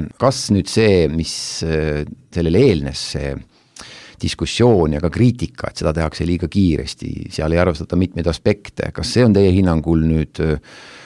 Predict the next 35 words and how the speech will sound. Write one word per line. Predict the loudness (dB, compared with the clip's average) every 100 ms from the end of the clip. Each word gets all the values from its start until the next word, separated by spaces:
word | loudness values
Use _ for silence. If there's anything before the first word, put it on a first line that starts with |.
| -20 _ -4
ära | -2 2 4 4
vaieldud, | 6 4 2 0 2
asi | 2 2 2
on | 2 0 2
rahunenud | 2 4 4 4 2 0
ja | 0
see, | 2 2
mis | 0 -2
nüüd | -2 0
hetkel | -2 0 0 0 -4 -8 -12 -20 -2
kehtima | 0 2 4 4
hakkas, | 4 2 0 -2 -8 -6
äh, | -2 -2 -2
ja, | -2 -2 -4 -6
ja | -6 -6
mis | -4 -4
nüüd | -2
on | 0
rakendunud, | 2 2 2 2 2 2 -2
et, | -6 -8
äh, | -4 -4
kõik | 2 2 2 0
ehitusload, | 0 0 -2 2 4 2 0
mida | -2 0 0 -2 -12 -20 -20 -20 -14 -4
kahe | -2 0
tuhande | -2 -2
kahekümnenda | -2 0 0 -2 -2
aasta | -2 -2
esimesest | -2 -4 -2
jaanuarist, | -2 -2 -4 -12 -8 -6
äh, | 0
välja | 2 4 2
antakse, | 0 -6 0
peavad | 2 4 4
olema | 2 2 0